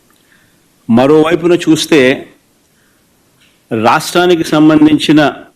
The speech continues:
అప్పులు ఈ కేవలం ఈ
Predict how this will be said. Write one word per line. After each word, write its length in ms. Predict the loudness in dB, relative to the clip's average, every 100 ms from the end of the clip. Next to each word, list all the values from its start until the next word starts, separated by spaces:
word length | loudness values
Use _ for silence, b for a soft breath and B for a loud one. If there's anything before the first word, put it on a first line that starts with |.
| _ _ _ _ _ _ _ -10
అప్పులు 420 | -10 -2 0 0 -2 -10 _ _ _ _ _ _ _ _ _ _ -14
ఈ 40 | -6
కేవలం 540 | 0 0 0 -2 0
ఈ 100 | 0